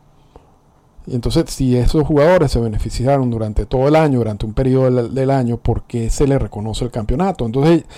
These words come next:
repito, yo creo que eso también va, y hubiera generado una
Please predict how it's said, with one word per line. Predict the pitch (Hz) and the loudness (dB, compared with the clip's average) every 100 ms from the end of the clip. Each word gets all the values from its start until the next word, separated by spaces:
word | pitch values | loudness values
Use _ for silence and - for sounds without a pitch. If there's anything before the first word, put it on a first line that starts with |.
| - - - - _ - - - | -20 -20 -20 -20 _ -18 -18 -10
repito, | 123 131 131 202 175 127 | -8 -2 0 0 0 0
yo | 117 120 | 0 2
creo | 165 170 | 2 4
que | 165 | 4
eso | 147 | 4
también | - 127 127 131 | 2 2 2 2
va, | 147 - | 0 0
y | 139 - | -6 -4
hubiera | 139 131 139 165 | 0 4 4 4
generado | 165 143 123 131 143 156 160 _ _ _ _ _ _ - | 2 0 0 2 4 4 0 _ _ _ _ _ _ -4
una | 139 156 160 | 0 2 0